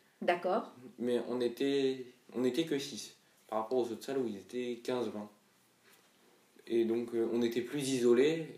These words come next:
Speaker 2: et donc c'est pour ça on avait, euh, deux profs qui nous faisaient, euh,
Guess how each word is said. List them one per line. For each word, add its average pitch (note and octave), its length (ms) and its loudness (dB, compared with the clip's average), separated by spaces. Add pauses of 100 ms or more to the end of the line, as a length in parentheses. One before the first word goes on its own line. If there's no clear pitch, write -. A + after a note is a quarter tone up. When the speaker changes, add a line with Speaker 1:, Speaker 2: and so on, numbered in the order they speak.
Speaker 2:
et G#2+ 340 -2
donc A2+ 240 -2
c'est A2+ 140 -4
pour A2 160 -6
ça C3+ 160 -2
on C3 100 0
avait, B2+ 360 0 (480)
euh, A2+ 460 6
deux A#2 240 2
profs - 360 -2
qui - 120 -12
nous G#2+ 140 -2
faisaient, G#2+ 440 -4
euh, G2 180 -6